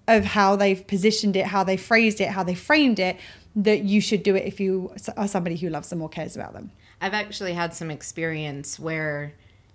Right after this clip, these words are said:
Speaker 2: it's very dependent on the relationship you have with the specific person.
Speaker 1: Yeah.
Speaker 2: Where I've been able to call it out, where,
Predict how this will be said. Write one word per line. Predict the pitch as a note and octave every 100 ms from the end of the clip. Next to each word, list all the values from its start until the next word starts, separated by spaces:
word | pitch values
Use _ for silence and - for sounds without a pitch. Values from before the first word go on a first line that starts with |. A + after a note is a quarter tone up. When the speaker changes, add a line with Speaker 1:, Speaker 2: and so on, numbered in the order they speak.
| _ _ _ _ _ _ _ _ _ _ -
Speaker 2:
it's | E3+ F3 _ - -
very | E3+ D3+ F3 F3 F#3
dependent | F3 G3 F#3 E3 E3 -
on | D#3+
the | D#3+
relationship | D#3 D3+ D3+ D3 D#3 D3+ D#3 E3 - - F3+ E3+
you | D#3+
have | E3 C3+ C#3+
with | C#3
the | C#3+
specific | - D#3 - D3+ E3 E3
person. | - A3+ A#3 - C#3+ B2+ D#3
Speaker 1:
Yeah. | C#3+ - - - -
Speaker 2:
Where | G3+
I've | F3+ F3+
been | G3
able | F3+ E3+
to | E3
call | E3 - E3+ D#3+
it | D#3+
out, | G3+ C#3 C3+ -
where, | F#3+ E3+ E3 D#3+